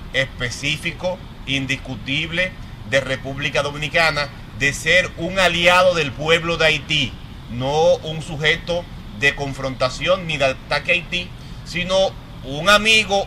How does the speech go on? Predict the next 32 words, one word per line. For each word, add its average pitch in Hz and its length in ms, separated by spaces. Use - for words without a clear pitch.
un 160 220
vecino 196 580
que 156 120
está 165 280
sufriendo 226 720
parte 196 380
de 196 80
lo 156 140
que - 100
sufre 135 300
Haití, 180 320
porque 220 320
los 151 160
efectos 180 420
de 170 80
la 156 140
crisis 165 300
social 165 320
y 165 80
política 160 440
de 160 60
Haití 165 340
están 139 380
afectando 151 520
a 151 40
República 139 680
Dominicana. 127 560
Y 113 80
en 107 80
vez 135 140
de 180 100
señalar 185 640